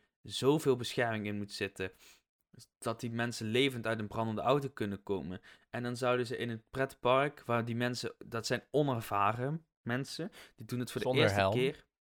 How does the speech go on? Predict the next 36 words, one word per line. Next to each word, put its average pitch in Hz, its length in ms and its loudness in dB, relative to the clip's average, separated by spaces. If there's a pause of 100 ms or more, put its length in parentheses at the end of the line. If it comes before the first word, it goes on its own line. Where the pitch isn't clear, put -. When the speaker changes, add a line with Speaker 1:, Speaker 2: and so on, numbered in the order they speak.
(460)
Speaker 1:
zonder 135 400 0
helm, 139 320 -2 (260)
en 139 100 -6
dan 139 100 -4
doe 151 120 0
je 160 60 0
nog 151 120 -2
niet 156 100 -2
eens 151 100 -2
een 135 120 -8
kap 180 260 2
over 113 240 -2
je 104 100 -2
motor 101 340 -4
en 107 80 -6
over 101 160 -4
je 101 100 -6
kart - 380 -4
heen. 90 180 -4
Ja, 92 260 0
dan, 101 340 -2 (600)
en 117 160 -4
dan 127 200 2
gaan 131 160 -2
zitten 127 220 -4
zeggen 123 260 2
van, 120 100 -4
"Ja, 135 140 4
maar 113 100 0
het - 100 -8
is 123 120 -10
niet 139 160 -2
verplicht." 127 460 -2
Ja, 127 140 4
maar 120 160 -2
je, 120 200 -4